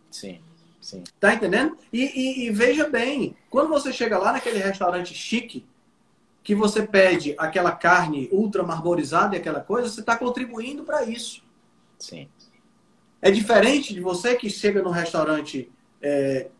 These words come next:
Speaker 2: diferenciado, vamos dizer assim, você pede fígado pra comer. É outro,
Speaker 1: Sim.
Speaker 2: é outra estrutura.
Speaker 1: Sim, sim.
Speaker 2: Tá entendendo? Então, tem que entender isso. A gente, toda vida que você bota uma comida no prato, que você pega o garfo, uma faca,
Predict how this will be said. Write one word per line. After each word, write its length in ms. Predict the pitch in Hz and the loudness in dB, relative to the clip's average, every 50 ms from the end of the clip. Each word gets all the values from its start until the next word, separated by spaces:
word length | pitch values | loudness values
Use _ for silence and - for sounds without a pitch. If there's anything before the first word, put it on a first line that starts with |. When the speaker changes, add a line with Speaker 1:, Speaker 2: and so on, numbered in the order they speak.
| _ _ _ _ - | _ _ _ _ -4
Speaker 2:
diferenciado, 720 | 139 170 170 180 165 170 160 160 - 165 - 226 240 214 | -2 0 4 4 4 4 2 2 2 4 6 6 6 6
vamos 140 | 180 180 175 | 4 2 2
dizer 100 | 165 160 | 2 2
assim, 180 | - - 247 247 | 0 0 -2 -2
você 160 | 233 220 - | -2 -2 -2
pede 240 | - 240 233 233 - | 0 0 0 0 -2
fígado 380 | - - 247 254 254 226 208 208 | -2 -2 0 2 2 0 0 0
pra 140 | 226 220 | -2 -2
comer. 360 | 208 - 214 196 175 180 196 - - | -2 0 0 2 2 2 0 2 4
É 140 | 175 175 180 | 4 6 8
outro, 580 | 202 233 269 349 403 - 339 - 381 359 302 | 10 8 8 8 6 4 4 2 2 0 0
Speaker 1:
Sim. 160 | - - 285 | 0 2 4
Speaker 2:
é 80 | - 190 | 6 6
outra 720 | 214 240 262 330 392 - - 311 269 254 220 185 180 - - _ _ - | 8 8 8 6 4 0 0 0 0 2 2 0 -2 -6 -10 _ _ -20
estrutura. 600 | 175 - - 202 180 175 180 185 208 202 165 - - _ _ _ _ _ _ _ _ - | -18 -10 -6 -6 -6 -2 2 2 2 2 0 -4 -12 _ _ _ _ _ _ _ _ -18
Speaker 1:
Sim, 300 | - - 117 117 135 190 | -12 -8 -6 -6 -6 -8
sim. 220 | - - - 127 131 | -10 -8 -6 -2 2
Speaker 2:
Tá 120 | 170 180 | 2 2
entendendo? 440 | 196 190 165 147 180 226 277 285 214 | 2 0 -2 -2 -2 -2 -2 -2 -2
Então, 360 | 175 202 262 302 320 - - - _ 214 - _ _ - | 0 2 2 2 2 -2 -6 -14 _ -20 -20 _ _ -6
tem 140 | 254 285 | -4 -4
que 80 | 285 339 | -4 -4
entender 340 | 277 - 277 262 254 269 285 | -4 -2 -2 2 4 4 4
isso. 500 | 285 247 247 277 277 - - - - - - | 4 2 0 0 -2 -4 -6 -6 -8 -8 -6
A 120 | - 185 190 | -2 -2 0
gente, 400 | 196 254 269 262 - 226 - _ _ _ | 0 0 -2 -2 -4 -10 -14 _ _ _
toda 200 | - 277 320 359 | 2 2 2 2
vida 180 | 285 294 262 240 | 2 0 -2 -2
que 80 | - | -2
você 300 | 220 208 202 - 208 196 | 0 0 0 2 2 0
bota 340 | 175 156 160 190 233 - 254 | 0 2 2 0 0 0 -2
uma 80 | 226 214 | -4 -4
comida 300 | - 196 190 220 226 233 | -2 0 0 0 0 2
no 160 | 214 185 160 | 0 -2 0
prato, 340 | - - 156 165 160 160 - | 0 2 2 2 2 2 -2
que 80 | - | -8
você 200 | 165 165 165 180 | -8 -8 -8 -6
pega 280 | 175 - 190 196 202 180 | -2 2 2 2 2 2
o 40 | 147 | 2
garfo, 320 | 151 175 196 - - - | 4 4 4 4 2 -2
uma 100 | 180 156 | -8 -10
faca, 460 | - - 160 175 - - - - - | -8 -4 -2 -2 -2 -2 -6 -10 -18